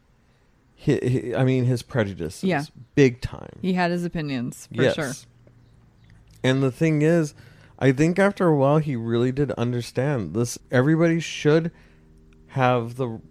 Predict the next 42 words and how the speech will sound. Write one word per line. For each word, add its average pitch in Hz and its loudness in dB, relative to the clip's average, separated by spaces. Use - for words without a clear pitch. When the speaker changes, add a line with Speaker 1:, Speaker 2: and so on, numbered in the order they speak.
Speaker 1:
right. 120 -4
I 127 -6
only, 156 2
you 135 -4
know, 117 4
when 117 2
he 120 -6
was 123 -6
talking 120 -6
about 117 -4
when 120 -4
we 117 -4
signed 127 0
the 123 2
Declar-, 120 -2
or 120 4
when 113 -2
Speaker 2:
Yeah. - 2
Speaker 1:
we - 2
signed 123 0
the 123 -4
Constitution, 123 -4
it 117 2
wasn't 123 4
life, 117 -2
liberty 110 -4
for 101 -6
Speaker 2:
Heterosexual 160 -8
men. 160 -10
Speaker 1:
Exactly. 113 -8
Speaker 2:
Yeah. 180 -6
Speaker 1:
Yeah. 135 -4
You, 123 -10
you 127 -8
got 127 -2
it. 85 -4
I 117 -4
mean, 117 -6
it, - -6
it, 120 -2
it's, - -12
Speaker 2:
Mm-hmm. 165 -4